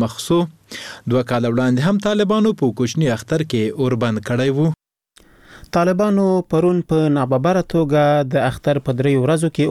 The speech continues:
Speaker 2: اوربند اعلان کړ. څو ورځې وړاندې د دغې ډلې د مشر ملا هیبت الله اخونزاده په اختریز پیغام کې د اوربند کوم څرک نه و. هلته برعکس د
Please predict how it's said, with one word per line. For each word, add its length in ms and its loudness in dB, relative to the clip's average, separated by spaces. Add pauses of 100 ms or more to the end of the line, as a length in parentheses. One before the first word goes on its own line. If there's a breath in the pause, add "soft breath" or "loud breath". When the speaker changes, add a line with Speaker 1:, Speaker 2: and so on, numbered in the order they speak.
Speaker 2:
اوربند 460 0
اعلان 300 0
کړ. 220 0 (540 loud breath)
څو 120 2
ورځې 240 2
وړاندې 400 2
د 140 0
دغې 240 0
ډلې 200 2 (100)
د 120 2
مشر 380 0
ملا 240 2
هیبت 300 -2
الله 260 2
اخونزاده 500 0
په 160 -2
اختریز 400 -2
پیغام 400 2 (140)
کې 420 2
د 240 0
اوربند 480 0
کوم 100 4 (140)
څرک 340 -4 (160)
نه 140 2
و. 100 0 (560 loud breath)
هلته 320 0
برعکس 400 0
د 80 2